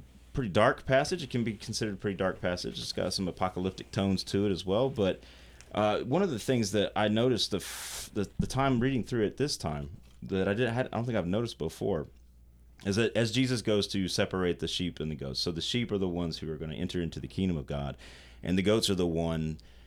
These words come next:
the ones that are going to, uh, be, be kicked out and, "Depart from me, I never knew you." Uh, one of the things I noticed as, as I was reading it this time is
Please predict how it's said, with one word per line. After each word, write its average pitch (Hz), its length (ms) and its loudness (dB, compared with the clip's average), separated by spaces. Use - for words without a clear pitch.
the 87 60 -8
ones 85 360 0
that 80 120 2
are 78 140 0
going 80 340 0
to, 73 540 -6
uh, 69 280 -6
be, 82 380 0
be 85 100 -4
kicked 104 300 -2
out 71 180 0
and, 73 360 -2
"Depart 98 320 0
from 95 140 0
me, 87 120 4
I 82 60 4
never 82 240 2
knew 78 140 0
you." 73 320 -6
Uh, 60 240 -10
one 143 140 0
of 196 60 2
the 175 80 -6
things 139 160 0
I 104 80 4
noticed 104 580 0
as, 87 380 0
as 85 100 -4
I 82 60 0
was 82 140 -2
reading 95 220 2
it 69 60 -4
this 76 160 -6
time 73 220 -4
is 73 220 -6